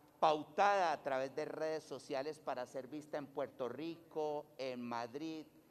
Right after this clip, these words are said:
en Nueva York, en Santiago de Chile,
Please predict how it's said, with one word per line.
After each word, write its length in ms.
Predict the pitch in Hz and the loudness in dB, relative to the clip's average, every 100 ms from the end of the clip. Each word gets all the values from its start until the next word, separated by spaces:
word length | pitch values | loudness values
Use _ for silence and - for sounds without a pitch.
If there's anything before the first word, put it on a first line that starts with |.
| - - | -20 -10
en 200 | 135 131 | -4 -4
Nueva 320 | 131 127 123 120 | -2 0 0 -2
York, 420 | 117 156 156 151 - - - - - | 0 0 0 -2 -12 -20 -20 -14 -6
en 200 | 143 139 | -4 -4
Santiago 640 | 139 127 113 151 143 151 | -2 -4 -4 -4 -2 -2
de 180 | 139 131 | -4 -6
Chile, 560 | - 170 165 156 151 | -8 -8 -6 -6 -6